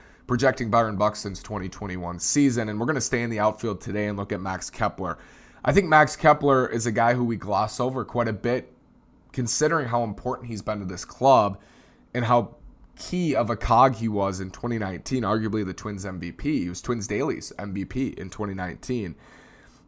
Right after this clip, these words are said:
I think Max Kepler is a key part of the future as well for the Twins,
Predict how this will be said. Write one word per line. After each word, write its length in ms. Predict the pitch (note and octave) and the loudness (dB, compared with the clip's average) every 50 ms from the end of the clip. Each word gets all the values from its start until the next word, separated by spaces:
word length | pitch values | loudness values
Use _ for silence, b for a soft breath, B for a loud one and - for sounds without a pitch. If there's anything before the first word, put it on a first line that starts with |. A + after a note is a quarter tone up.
| _ A#2 | _ 2
I 60 | A#2 | 4
think 180 | - C#3 C3 | 6 4 4
Max 260 | A#2+ B2 A#2+ A#2+ - - | 6 4 2 2 2 0
Kepler 500 | - C#3+ B2+ G#2 - B2+ B2 A#2 A2+ - | 2 4 2 4 4 2 2 2 2 0
is 200 | - A#2 A2 A2 | 0 -2 -2 -2
a 180 | - - G#2+ G#2 | -2 -2 -4 -4
key 240 | - - - B2+ | -4 -4 -4 -4
part 260 | B2 - B2 A#2+ A#2 A2 | -2 0 0 0 2 0
of 40 | |
the 80 | G2+ G2 | -2 -6
future 520 | - - A2 B2 D3 C#3+ - G2+ - - - | -4 -2 0 0 0 0 -4 -8 -8 -8 -8
as 160 | G#2+ G#2 F#2+ | -8 -6 -2
well 160 | G2+ G2+ A2+ B2 | 0 2 2 2
for 140 | - B2 | 0 -2
the 80 | G#2+ G2 | -4 -6
Twins, 280 | F#2 - G#2 G2+ F#2+ | -6 -6 -8 -8 -6